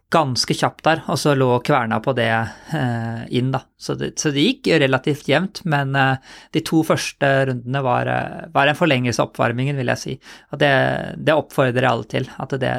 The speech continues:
det bør i hvert fall ikke være de raskeste rundene i, i, i det draget. Og så er det veldig naturlig da man løper to runder til slutt der, at de, de går vesentlig fortere. Og hvis du skal dra på noe, så er det å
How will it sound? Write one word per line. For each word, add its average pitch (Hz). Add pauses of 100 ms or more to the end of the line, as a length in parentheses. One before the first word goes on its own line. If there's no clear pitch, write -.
det 139
bør 156
i -
hvert -
fall 139
ikke 131
være 120
de 123
raskeste 127
rundene 120 (160)
i, 120 (300)
i, 127 (260)
i 117
det 117
draget. 117 (240)
Og 147
så 151
er -
det 131
veldig 117
naturlig 120
da 117
man 117
løper 123
to 120 (100)
runder 110
til -
slutt -
der, 131
at -
de, - (380)
de 135
går 120
vesentlig 120
fortere. 135 (340)
Og 147
hvis 135
du -
skal 139
dra 127
på 123 (240)
noe, 143
så 147
er 123
det 120
å 120